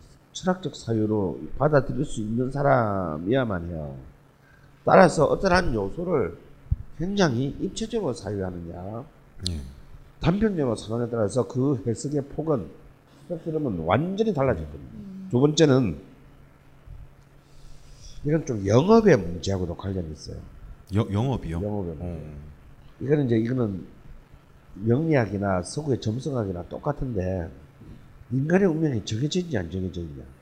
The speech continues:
Speaker 2: 방송에서 안 정해져 있다고 이렇게
Speaker 1: 예,
Speaker 2: 주구장창
Speaker 1: 그렇죠.
Speaker 2: 말씀하셨죠.
Speaker 1: 예, 그럴 거 같고 똑같은 거예요. 정해져 있어야 사실 영업이 잘 되는 거거든요.
Speaker 2: 음.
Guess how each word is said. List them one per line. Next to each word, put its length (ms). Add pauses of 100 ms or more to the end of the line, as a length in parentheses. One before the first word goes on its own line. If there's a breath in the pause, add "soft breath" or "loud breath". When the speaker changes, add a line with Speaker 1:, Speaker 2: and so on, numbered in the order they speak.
(440)
Speaker 2:
방송에서 400
안 160
정해져 300
있다고 280 (280)
이렇게 140
Speaker 1:
예, 40
Speaker 2:
주구장창 400
Speaker 1:
그렇죠. 40
Speaker 2:
말씀하셨죠. 420 (100)
Speaker 1:
예, 180
그럴 200
거 60
같고 240
똑같은 300
거예요. 180 (120)
정해져 440
있어야 340
사실 320
영업이 240
잘 180
되는 200
거거든요. 340
Speaker 2:
음. 240